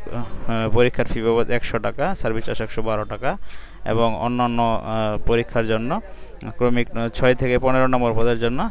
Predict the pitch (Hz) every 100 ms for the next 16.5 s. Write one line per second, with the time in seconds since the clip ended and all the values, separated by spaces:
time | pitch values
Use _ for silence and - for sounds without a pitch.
0 | - 120 - 113 113 113 113 110 110 -
1 | 151 226 - - 107 104 110 101 135 -
2 | - 120 113 110 117 117 - 120 110 107
3 | 104 110 107 107 107 107 123 127 127 120
4 | 127 - 131 151 - - - - - -
5 | - - 110 - 139 135 147 147 139 127
6 | 123 - - 151 175 - 117 117 110 110
7 | 127 123 139 139 156 - 127 - 117 113
8 | 107 113 101 - 135 143 139 131 127 123
9 | 107 110 - 110 110 117 143 127 127 120
10 | - - 120 170 135 - - - 117 110
11 | 101 117 143 - - - - - - 113
12 | 113 113 107 95 104 165 202 - - -
13 | - - - - 698 - - - - -
14 | - - - - - - 139 135 - 135
15 | 123 123 127 127 139 131 - 120 117 123
16 | 117 120 120 151